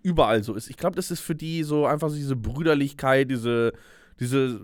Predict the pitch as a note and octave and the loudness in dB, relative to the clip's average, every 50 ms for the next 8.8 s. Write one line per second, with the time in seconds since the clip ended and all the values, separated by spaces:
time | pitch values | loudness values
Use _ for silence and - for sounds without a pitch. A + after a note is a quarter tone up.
0 | A2 A2+ C3 C3+ D3+ D#3+ D#3+ D3+ A#2+ A2 G#2 G#2+ A#2 B2+ C3+ C#3 C#3 B2+ C3+ B2 | -10 -8 -6 -4 -2 0 2 2 2 2 2 2 2 0 0 0 2 0 0 0
1 | B2 A#2+ - - - D3 F3+ D#3+ - - - A#2+ A#2+ - - B2+ A2 - B2+ A#2+ | 0 -2 -2 0 2 2 2 0 0 2 2 2 2 2 -2 -6 -4 -2 0 0
2 | A#2+ A2+ C3 G#2+ - B2 B2 A#2 A2+ A2+ A2 G2+ - - - - - _ _ - | 0 0 -2 -2 -2 0 2 4 4 4 2 0 -2 -8 -20 -20 -20 _ _ -4
3 | - A2+ A2+ A2+ A2 G#2+ G#2 G2+ A2+ A#2+ A#2 A2+ A2+ B2 B2+ C#3+ D#3 D#3 D3+ D3+ | 2 4 4 6 6 4 2 2 2 2 2 2 2 2 4 6 6 4 4 2
4 | - D#3 D3+ - E3 D3 C#3+ D3 - C3+ - - C#3 D3 D3+ D3 C3+ B2+ C3+ C3+ | 0 -2 0 2 2 2 2 0 -4 -6 -2 0 0 0 0 0 -2 0 0 0
5 | C3+ C3+ C3 B2+ B2 A2+ - - D3 C3+ B2+ B2 C#3 C#3 C3 - - - C3 B2+ | 0 0 -2 -4 -4 -4 -2 2 2 2 2 2 2 0 -2 -2 -4 -2 0 2
6 | B2+ B2+ B2+ B2+ B2 A2+ B2+ - - B2+ A2+ - B2 B2 B2 A#2+ - C3+ A#2 A#2 | 2 4 4 4 2 0 -2 -4 -4 -6 -6 -2 -2 -2 -2 -2 -2 -2 -2 -2
7 | A2 G#2+ B2 B2+ B2+ B2 B2 A#2+ A#2+ A#2+ C3 A#2+ A#2+ B2 B2 A#2+ A#2+ B2 B2 B2 | 0 0 0 0 0 -2 -2 -2 -2 -2 -2 -2 0 0 0 0 0 -2 -2 -4
8 | A#2 - A#2+ A#2+ B2+ A#2+ A#2+ A#2 A2 A2 A2 A2+ A2 A#2 A#2 A2 | -4 -2 -2 -2 0 0 0 -2 -2 -2 -4 -4 -2 -2 -2 -4